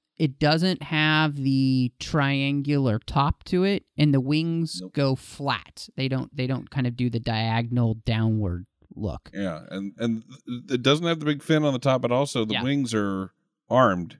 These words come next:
Speaker 1: Yes, yes.
Speaker 2: The, there, there's weaponry on the arms as well, which are the wings as well, which, uh,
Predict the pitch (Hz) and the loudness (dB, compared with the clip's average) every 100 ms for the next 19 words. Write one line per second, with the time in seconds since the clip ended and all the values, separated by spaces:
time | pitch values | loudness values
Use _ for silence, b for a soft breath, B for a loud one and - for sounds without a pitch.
0 | _ 147 135 - - 139 120 - - - | _ -8 -8 -8 -2 0 0 -4 -14 -18
1 | _ _ _ _ _ _ - 95 107 113 | _ _ _ _ _ _ -14 -14 -2 4
2 | 107 104 98 107 101 127 123 101 95 95 | 6 4 2 0 2 2 2 0 0 0
3 | 92 98 101 95 95 90 - 87 107 95 | 0 -2 -2 -6 -8 -12 -12 -6 -2 -2
4 | 87 - 98 90 95 95 98 90 90 101 | -2 -8 -6 -4 -2 -2 -2 -4 -6 -2
5 | 98 87 - 92 | -2 -4 -6 -8